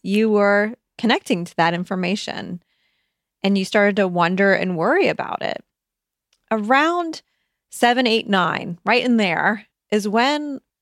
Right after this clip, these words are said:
our body image starts to form. That's when we start to realize that we're this person and have a body. It's usually pretty neutral, or it's supposed to be, but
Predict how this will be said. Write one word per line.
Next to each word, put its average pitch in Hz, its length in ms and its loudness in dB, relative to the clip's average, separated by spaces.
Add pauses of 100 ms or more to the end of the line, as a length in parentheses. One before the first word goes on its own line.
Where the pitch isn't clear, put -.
(220)
our 226 140 -2
body 226 360 2
image 170 400 -2
starts - 560 -2
to 175 100 -8
form. - 680 -4
That's 185 220 -10
when 202 120 -2
we 196 80 0
start 180 300 -2
to 185 100 -6
realize 170 440 0
that 160 160 -2
we're 165 140 0
this 170 220 -8
person 226 640 0
and 190 80 -2
have 165 160 -4
a 151 100 -2
body. 208 640 2 (1000)
It's 220 200 -2
usually 254 300 2
pretty 262 300 -2
neutral, 208 720 -2 (160)
or 185 160 0
it's - 140 -6
supposed 233 420 0
to 214 80 -4
be, 196 360 0
but 185 360 0